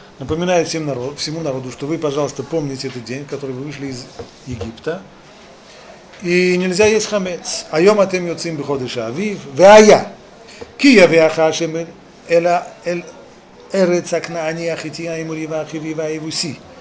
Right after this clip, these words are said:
אשר נשבע לאבותיך, לתת לך ארץ זבת חלב ודבש, ועבדת את העבודה הזאת בחודש הזה.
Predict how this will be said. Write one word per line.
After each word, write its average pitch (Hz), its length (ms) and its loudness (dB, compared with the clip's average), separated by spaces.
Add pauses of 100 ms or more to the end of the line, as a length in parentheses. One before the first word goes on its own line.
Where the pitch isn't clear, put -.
(160)
אשר 156 400 -2
נשבע 160 340 -4
לאבותיך, 156 600 -6 (520)
לתת 151 320 -2
לך 156 200 -10
ארץ 165 280 -4
זבת 151 300 -4
חלב 156 280 -6
ודבש, 160 520 0 (560)
ועבדת 143 400 -4
את 202 220 2
העבודה 196 360 2
הזאת 233 280 2
בחודש 185 500 -6
הזה. 160 240 -6